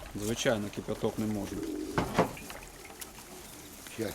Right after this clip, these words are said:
Speaker 2: щас,
Speaker 1: Давай
Speaker 2: я
Speaker 1: холодно і будемо зараз, ето, тут коригувати вже температуру. Ось тут розводимо водичку. Теплу робимо тридцять два, тридцять три градуси.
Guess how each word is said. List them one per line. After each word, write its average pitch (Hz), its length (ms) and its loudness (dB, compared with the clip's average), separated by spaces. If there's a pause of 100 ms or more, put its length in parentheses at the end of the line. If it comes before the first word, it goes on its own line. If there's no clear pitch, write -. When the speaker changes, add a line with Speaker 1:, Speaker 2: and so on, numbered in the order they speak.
Speaker 2:
щас, 98 240 2
Speaker 1:
Давай 117 320 8
Speaker 2:
я 101 60 0
Speaker 1:
холодно 127 420 6
і - 20 2
будемо 104 460 2 (360)
зараз, 101 360 -2
ето, - 160 -6 (120)
тут - 80 -8 (760)
коригувати 107 640 8
вже 98 200 0
температуру. 101 540 2 (220)
Ось 117 260 2
тут 117 120 2 (160)
розводимо 110 520 6
водичку. 110 560 2 (1000)
Теплу 117 320 8
робимо 107 340 4
тридцять 107 320 -2
два, 107 160 6
тридцять 104 320 0
три 110 120 0
градуси. 147 460 2